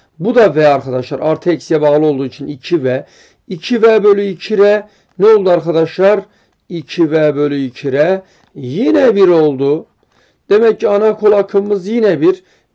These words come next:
ve buraya gelen akım yine bir bölü iki oldu. Güzel insanlar. Şimdi artı artıya bağlı olduğu için bunlara shooting istiyoruz.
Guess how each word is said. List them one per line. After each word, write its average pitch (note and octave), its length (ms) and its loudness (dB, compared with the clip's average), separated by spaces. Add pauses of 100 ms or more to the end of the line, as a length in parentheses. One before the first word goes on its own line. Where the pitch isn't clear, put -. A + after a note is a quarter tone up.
ve F#3+ 140 0
buraya A#3+ 240 0
gelen A3+ 240 2
akım G#3+ 340 -4
yine A3+ 480 -2 (500)
bir A3 300 -2
bölü G#3+ 220 2
iki G#3 260 -6
oldu. D#3 380 -2 (1120)
Güzel D3 300 -2
insanlar. B2 520 -6 (440)
Şimdi B3+ 300 0
artı G#3 400 0
artıya A3+ 360 2
bağlı G#3+ 260 4
olduğu A3 160 -2
için G#3 260 -8
bunlara G#3+ 500 0 (200)
shooting A3 480 -4
istiyoruz. D#3+ 560 0